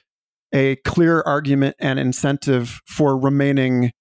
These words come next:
open in one's strategy and in one's models and in,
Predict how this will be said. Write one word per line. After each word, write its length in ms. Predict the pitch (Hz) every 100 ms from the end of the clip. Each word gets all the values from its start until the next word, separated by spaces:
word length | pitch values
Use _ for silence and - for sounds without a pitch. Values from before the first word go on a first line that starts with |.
| _ _ _ _ _ _ _ - - _
open 440 | 185 220 220 196
in 320 | 180 160 151 143
one's 420 | 143 143 127 -
strategy 840 | - 143 151 175 123 - - 160 _ _ _ _ -
and 160 | 143
in 220 | 139 143
one's 480 | 135 135 127 123 -
models 760 | - 139 143 156 120 123 139 - _ _ - - _
and 220 | - 147 143
in, 380 | 139 139 139